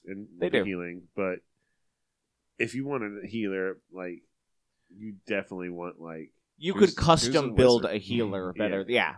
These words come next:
Speaker 2: you could, you could, you could specialize a wizard to be a healer. You could
Speaker 3: Yeah.
Speaker 2: specialize something to be a healer better than you could,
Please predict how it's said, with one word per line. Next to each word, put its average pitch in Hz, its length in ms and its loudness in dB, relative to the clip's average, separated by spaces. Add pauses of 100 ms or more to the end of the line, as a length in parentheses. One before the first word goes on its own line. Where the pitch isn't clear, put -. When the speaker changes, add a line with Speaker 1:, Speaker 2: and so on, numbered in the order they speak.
Speaker 2:
you 135 200 2
could, 156 140 4
you 151 180 6
could, 151 280 4
you 135 80 0
could 135 140 -2
specialize 127 800 2
a 101 140 0
wizard 110 440 -2
to 101 60 -10
be 107 180 -2
a 104 60 2
healer. 104 420 -4
You 101 160 -10
could 104 140 -12
Speaker 3:
Yeah. - 40 -14
Speaker 2:
specialize 98 680 -2 (360)
something 131 540 4
to 107 100 -2
be 107 180 0
a 98 60 2
healer 98 400 0
better 98 240 2
than 92 160 0
you 90 160 -6
could, 95 500 -2